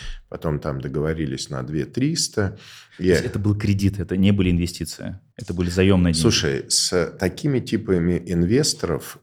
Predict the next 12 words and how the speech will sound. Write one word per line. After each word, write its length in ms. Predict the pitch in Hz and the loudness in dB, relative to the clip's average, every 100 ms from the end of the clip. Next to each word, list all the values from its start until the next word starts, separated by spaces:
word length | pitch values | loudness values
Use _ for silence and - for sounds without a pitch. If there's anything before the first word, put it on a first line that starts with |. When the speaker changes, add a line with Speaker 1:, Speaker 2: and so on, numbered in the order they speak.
| - | -8
Speaker 1:
э, 460 | 78 76 76 76 | -4 -2 -2 -4
потому 140 | 73 78 | -4 -4
что 160 | - | -4
был 240 | 71 80 76 | -2 -2 -2
и 80 | 76 | -4
такой 320 | 80 - 143 | -6 0 2
опыт, 340 | 120 92 80 - _ _ | 2 -2 -8 -10 _ _
оно 260 | - 90 113 | -4 2 2
звучит 540 | 95 95 98 107 80 | 2 0 0 0 -2
вначале 460 | 82 80 - 85 73 | -4 -4 0 0 0
как 260 | - 82 80 | -4 -4 -2
инвестиция, 920 | 76 - - 87 - - 73 65 - | -2 -2 -2 -4 -4 -6 -6 -12 -14